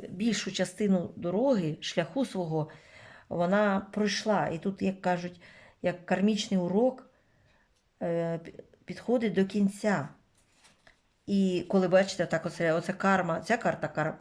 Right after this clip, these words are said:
про карму говорить, і оця карта. Е, бачите, тут кажуть, ем, буде розкриття навіть тих, що вже знаєте, як осуджено, засуджено тих, що повмирали,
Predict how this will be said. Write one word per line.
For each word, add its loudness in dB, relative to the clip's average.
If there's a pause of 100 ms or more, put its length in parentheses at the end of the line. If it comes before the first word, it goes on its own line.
про -2
карму 0
говорить, -2 (340)
і 4
оця -2
карта. -4 (600)
Е, 2
бачите, 2
тут -12
кажуть, -4
ем, -4 (1500)
буде 6 (2250)
розкриття 2
навіть 4
тих, 0
що 2
вже 4 (480)
знаєте, 4
як -2
осуджено, 2
засуджено 2
тих, 0
що -4
повмирали, 4